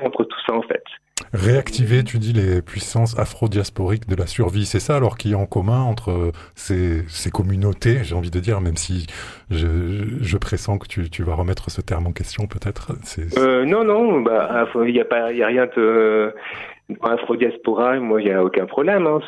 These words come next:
Speaker 1: C'est, les, les Brésiliens eux-mêmes, quand ils parlent de candomblé, ils parlent de, de, de religion de matrice, euh, africaine, mais, mais ça n'enlève pas toute la métamorphose, toute leur créativité. C'est juste la reconnaissance de,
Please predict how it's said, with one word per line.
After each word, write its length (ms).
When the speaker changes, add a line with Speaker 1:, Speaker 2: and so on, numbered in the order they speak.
Speaker 1:
C'est, 1040
les, 500
les 100
Brésiliens 540
eux-mêmes, 420
quand 200
ils 40
parlent 140
de 60
candomblé, 540
ils 120
parlent 400
de, 220
de, 280
de 140
religion 560
de 80
matrice, 420
euh, 840
africaine, 640
mais, 480
mais 400
ça 100
n'enlève 320
pas 180
toute 200
la 100
métamorphose, 680
toute 160
leur 120
créativité. 840
C'est 120
juste 280
la 80
reconnaissance 720
de, 580